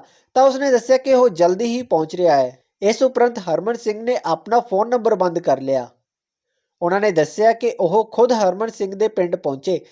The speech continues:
ਜਿੱਥੇ ਉਸ ਦੀ ਪਤਨੀ ਅਤੇ ਬੱਚਿਆਂ ਨੇ ਕਿਹਾ ਕਿ ਸਾਨੂੰ ਹਰਮਨ ਸਿੰਘ ਬਾਰੇ ਕੋਈ ਜਾਣਕਾਰੀ ਨਹੀਂ ਹੈ। ਉਹਨਾਂ ਨੇ ਦੱਸਿਆ ਕਿ ਇਸ ਉਪਰੰਤ ਉਹਨਾਂ ਨੂੰ ਅਹਿਸਾਸ ਹੋਇਆ ਕਿ ਹਰਮਨ ਸਿੰਘ ਨੇ ਉਹਨਾਂ ਨਾਲ ਠੱਗੀ ਮਾਰੀ ਹੈ। ਕੀ ਹੈ ਪੂਰਾ ਮਾਮਲਾ, ਆਓ ਜਾਣਦੇ ਹਾਂ।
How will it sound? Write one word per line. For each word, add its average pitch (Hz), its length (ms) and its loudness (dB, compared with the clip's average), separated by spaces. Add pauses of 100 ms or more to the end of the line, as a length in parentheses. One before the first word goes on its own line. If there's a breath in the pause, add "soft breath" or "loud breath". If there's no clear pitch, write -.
(220 soft breath)
ਜਿੱਥੇ 196 380 2
ਉਸ 160 180 -2
ਦੀ 214 140 -4
ਪਤਨੀ 196 480 0
ਅਤੇ 196 160 -2
ਬੱਚਿਆਂ 160 440 -2
ਨੇ 226 120 -4
ਕਿਹਾ 160 300 -2
ਕਿ 190 180 -6
ਸਾਨੂੰ 190 480 -2
ਹਰਮਨ 185 220 -6
ਸਿੰਘ 175 300 -10
ਬਾਰੇ 143 260 0
ਕੋਈ 233 300 0
ਜਾਣਕਾਰੀ 160 480 -2
ਨਹੀਂ 123 240 -14
ਹੈ। 117 60 -16 (340)
ਉਹਨਾਂ 170 200 -2
ਨੇ 202 100 -4
ਦੱਸਿਆ 147 400 -2
ਕਿ 190 160 -4
ਇਸ 190 340 -4
ਉਪਰੰਤ 165 440 -4
ਉਹਨਾਂ 170 240 -4
ਨੂੰ 208 140 -8
ਅਹਿਸਾਸ 160 560 0
ਹੋਇਆ 147 320 2 (320 soft breath)
ਕਿ 165 120 0
ਹਰਮਨ 165 380 -2
ਸਿੰਘ 170 300 -8
ਨੇ 190 240 -6
ਉਹਨਾਂ 214 240 -2
ਨਾਲ 143 220 0 (200)
ਠੱਗੀ 196 320 -6
ਮਾਰੀ 127 360 -2
ਹੈ। 113 100 -10 (480)
ਕੀ 254 140 0
ਹੈ 277 60 8
ਪੂਰਾ 262 240 6
ਮਾਮਲਾ, 240 440 0 (140)
ਆਓ 170 140 4
ਜਾਣਦੇ 127 420 -4
ਹਾਂ। 117 80 -18